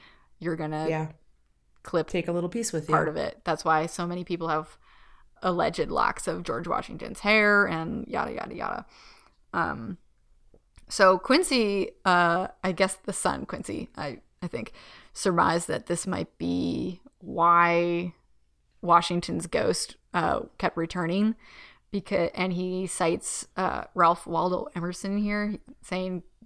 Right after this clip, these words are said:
Speaker 1: "Care not to strip the dead of his sad ornament." So
Speaker 2: Huh.
Speaker 1: I thought that was
Speaker 2: That's
Speaker 1: interesting.
Speaker 2: a, that's a nice quote. I like that.
Speaker 1: Yeah. So George Washington,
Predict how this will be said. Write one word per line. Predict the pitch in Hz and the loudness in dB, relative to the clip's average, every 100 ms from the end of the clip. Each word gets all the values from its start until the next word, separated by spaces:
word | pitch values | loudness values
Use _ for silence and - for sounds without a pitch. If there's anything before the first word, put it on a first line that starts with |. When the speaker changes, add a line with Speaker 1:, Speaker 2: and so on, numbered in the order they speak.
| - | -4
Speaker 1:
"Care | 196 196 | 2 4
not | 196 180 - | 8 6 6
to | 185 | -4
strip | - 185 170 | -4 -4 -4
the | - | -4
dead | 160 156 160 - | 0 2 2 0
of | - 165 - | -4 -4 -4
his | 175 | -6
sad | - 160 147 160 | -4 -2 0 -2
ornament." | - - 82 - - - - _ - _ _ _ _ _ _ _ | -4 -8 -8 -14 -18 -20 -20 _ -20 _ _ _ _ _ _ _
So | - - 180 _ _ _ _ - | -14 -12 -12 _ _ _ _ -18
Speaker 2:
Huh. | - - 359 - - | -10 -4 -2 -4 -10
Speaker 1:
I | 202 | -12
thought | 202 190 | -12 -10
that | 175 | -8
was | 170 | -8
Speaker 2:
That's | 170 175 | -8 -6
Speaker 1:
interesting. | 226 277 233 | -2 0 0
Speaker 2:
a, | 165 - | -4 -12
that's | 214 240 | -6 -2
a | |
nice | 226 233 233 | 0 0 -2
quote. | - - 320 - | -4 -2 -2 -2
I | 170 | -4
like | 190 262 294 - | -4 -6 -6 -4
that. | 147 160 - - _ - - - - | -4 -6 -12 -20 _ -20 -20 -20 -6
Speaker 1:
Yeah. | 320 180 160 _ _ _ _ - | 0 0 -2 _ _ _ _ -10
So | 196 202 190 - _ _ _ _ _ _ - | -4 -2 -4 -8 _ _ _ _ _ _ -4
George | 202 202 | -2 0
Washington, | 202 196 165 165 165 | 0 0 -4 -8 -8